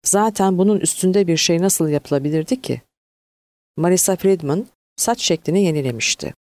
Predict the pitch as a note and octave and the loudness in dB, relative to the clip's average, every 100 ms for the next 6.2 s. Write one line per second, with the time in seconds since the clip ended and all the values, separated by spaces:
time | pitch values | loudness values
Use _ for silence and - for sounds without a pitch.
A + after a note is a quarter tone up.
0 | _ _ _ _ _ A#3 - E3+ D#3 - | _ _ _ _ _ -2 0 0 -2 -4
1 | C#3+ - C3 C3+ B3+ - - _ _ - | -4 -2 -4 -2 -2 -2 -8 _ _ 0
2 | A#3+ C4 F#3+ G3+ F3 D#3+ D#3 D3 C#3 C#3 | 0 2 2 2 0 0 0 0 0 -2
3 | A#2+ A#2 G#2 - - - - - _ _ | 0 -2 -4 -6 -4 -4 -6 -12 _ _
4 | _ _ _ A3+ F#3 F3+ E3 D#3 D3 - | _ _ _ -2 0 0 0 0 0 0
5 | D#3 D3 D3 - D#3+ E3 E3 - - C3 | -2 0 -2 -2 -4 -2 -2 -4 -4 -2
6 | D#3+ B3+ | -2 -2